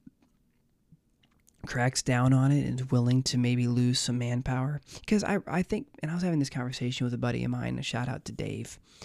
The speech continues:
I was having this conversation with him today, actually. We were in Peachtree City, driving around and looking at Christmas lights, and I, I brought up this story about the interview. And he told me that, you know,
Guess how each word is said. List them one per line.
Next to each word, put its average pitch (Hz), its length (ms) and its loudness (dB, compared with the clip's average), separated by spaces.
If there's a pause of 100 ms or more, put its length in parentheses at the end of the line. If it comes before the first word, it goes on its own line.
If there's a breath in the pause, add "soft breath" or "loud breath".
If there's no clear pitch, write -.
(420 loud breath)
I - 60 -2
was 151 80 -2
having 175 500 -2 (180)
this 143 160 -6
conversation 127 580 -2
with 123 160 -6
him 127 460 -6 (540)
today, 170 560 2
actually. - 440 -6
We 123 160 -4
were 120 100 -2
in 117 100 -2
Peachtree - 440 0
City, 151 420 4 (600 loud breath)
driving 127 380 4
around 120 480 2
and 117 320 -4
looking 127 240 0
at - 100 -8 (140)
Christmas 135 420 0
lights, 120 320 -4
and 127 240 0
I, 131 180 -2
I 135 120 -8
brought 135 320 0
up 131 140 0 (100)
this 131 160 -4
story 160 580 0 (140)
about 131 400 -8
the - 80 -4
interview. 131 420 0 (1120 loud breath)
And 127 320 4
he 156 120 4
told 139 260 2
me 143 120 6
that, 123 260 0
you 123 100 -2
know, 120 220 -6